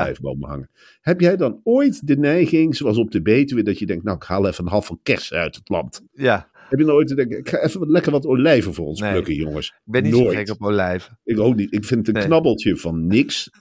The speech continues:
Speaker 2: Nee.
Speaker 1: En natuurlijk ga je dat
Speaker 2: Echt
Speaker 1: op een
Speaker 2: een
Speaker 1: zeker moment
Speaker 2: knabbeltje waar je
Speaker 1: persen.
Speaker 2: niet op zit te wachten. Dan
Speaker 1: Nee,
Speaker 2: krijg je
Speaker 1: en
Speaker 2: een
Speaker 1: dat
Speaker 2: knabbeltje en dan is het een bakje olijf. En denk je, Oh
Speaker 1: "Oh,
Speaker 2: ja."
Speaker 1: lekker zeg. Ga ik
Speaker 2: Ja.
Speaker 1: bij jou voetbal kijken?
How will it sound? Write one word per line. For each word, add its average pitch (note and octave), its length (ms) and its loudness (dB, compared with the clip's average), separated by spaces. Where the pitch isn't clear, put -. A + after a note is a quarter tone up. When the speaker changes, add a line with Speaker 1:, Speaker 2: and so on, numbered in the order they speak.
Speaker 2:
Nee. C3+ 220 -2
Speaker 1:
En A#3 80 0
natuurlijk A3 440 2
ga D3+ 120 0
je B2+ 80 2
dat A#2+ 100 0
Speaker 2:
Echt B2 100 2
Speaker 1:
op A2+ 60 -2
een G#2+ 80 -2
Speaker 2:
een A#2 60 2
Speaker 1:
zeker G#2+ 140 2
moment - 40 0
Speaker 2:
knabbeltje E3 280 0
waar C#3+ 100 4
je C#3 60 0
Speaker 1:
persen. D3+ 220 -2
Speaker 2:
niet D3+ 100 -6
op - 40 -16
zit C#3+ 180 0
te C3 120 -2
wachten. A#2+ 360 -4
Dan F2 120 -12
Speaker 1:
Nee, A#2 120 -6
Speaker 2:
krijg C#3 260 2
je - 60 -10
Speaker 1:
en - 60 -6
Speaker 2:
een C#3+ 60 -2
Speaker 1:
dat G#2+ 100 -4
Speaker 2:
knabbeltje D3 420 0
en D#3+ 60 -2
dan C#3+ 100 -2
is C#3 40 -10
het - 100 -10
een C#3 80 -6
bakje C3+ 320 0
olijf. B2 460 2
En D3 60 -10
denk C3+ 160 -8
je, - 80 -12
Oh C3 100 -4
Speaker 1:
"Oh, C#3 60 2
Speaker 2:
ja." D3+ 180 4
Speaker 1:
lekker D3+ 280 2
zeg. C#3+ 340 0
Ga C#3+ 80 2
ik C3 60 4
Speaker 2:
Ja. A2+ 60 2
Speaker 1:
bij A#2 80 2
jou D#3+ 180 6
voetbal A#2+ 360 2
kijken? C3 500 0